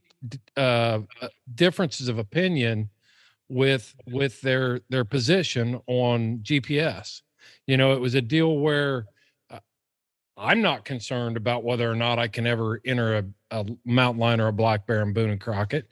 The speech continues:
I don't care. You know, I mean, I, I support the organization. I'm glad that, that the, of all the work they do and stuff,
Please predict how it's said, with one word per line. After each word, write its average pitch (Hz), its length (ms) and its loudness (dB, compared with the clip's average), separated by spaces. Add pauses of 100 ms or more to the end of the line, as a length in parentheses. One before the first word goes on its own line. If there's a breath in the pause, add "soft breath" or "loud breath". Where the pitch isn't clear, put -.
(340 soft breath)
I 185 60 6
don't 220 180 4
care. 127 420 2
You 123 140 4
know, 143 140 6
I 156 40 6
mean, 147 300 4 (340 soft breath)
I, 143 240 4
I 143 100 2
support 190 460 0
the 185 100 0
organization. 175 800 -2
I'm 127 140 -2
glad 147 420 0
that, 139 120 -2 (180)
that 120 260 -2 (280)
the, 127 200 -6
of 123 140 2
all 147 140 8
the 165 60 6
work 160 280 6
they 160 140 6
do 160 200 6
and 151 120 4
stuff, 165 280 4